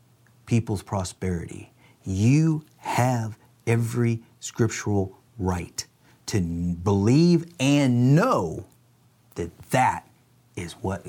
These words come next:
the Lord is bringing back to you. But not just that, he takes it and multiplies it. <laughs> Ah, yeah, a hundred times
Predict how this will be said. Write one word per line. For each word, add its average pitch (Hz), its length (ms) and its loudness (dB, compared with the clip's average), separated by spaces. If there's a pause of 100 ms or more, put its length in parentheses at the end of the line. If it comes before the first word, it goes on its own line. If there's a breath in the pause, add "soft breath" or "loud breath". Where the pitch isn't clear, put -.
(160)
the 87 100 -8
Lord 82 640 0 (440 loud breath)
is 85 140 -10
bringing 95 460 0
back 92 320 -4
to 90 100 -10
you. 87 380 -4 (340 loud breath)
But 101 140 -6
not 131 220 -2
just 127 280 0
that, 123 340 -2 (140 loud breath)
he 196 220 -2
takes 185 380 -2
it 117 140 -4
and 101 120 -2
multiplies 92 680 -6
it. - 140 -10 (160)
<laughs> 117 520 2
Ah, 180 340 4
yeah, 139 420 2 (380 loud breath)
a - 40 -18
hundred 151 460 -2
times 113 840 -2